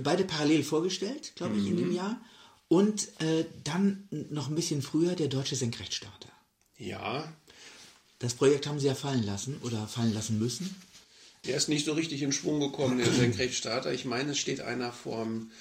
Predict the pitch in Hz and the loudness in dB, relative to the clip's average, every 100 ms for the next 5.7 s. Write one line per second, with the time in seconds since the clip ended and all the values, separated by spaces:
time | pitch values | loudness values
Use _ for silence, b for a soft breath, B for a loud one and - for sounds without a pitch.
0 | B B - 131 127 135 123 113 113 127 | B B -8 -4 -2 2 2 0 0 0
1 | 120 110 110 120 - 90 98 _ _ _ | 0 -2 -2 -4 -6 -12 -16 _ _ _
2 | _ _ - - 113 123 127 120 - 113 | _ _ -20 -12 -4 -2 0 0 0 -2
3 | 110 131 135 120 135 131 - 131 123 120 | 2 0 2 -2 -2 -2 -2 -2 0 0
4 | 113 117 107 110 117 - 127 127 123 117 | 0 -4 -6 -8 -8 -4 -2 -2 -2 -4
5 | - 113 117 117 - 127 127 | -4 -4 -2 -2 -2 -2 -4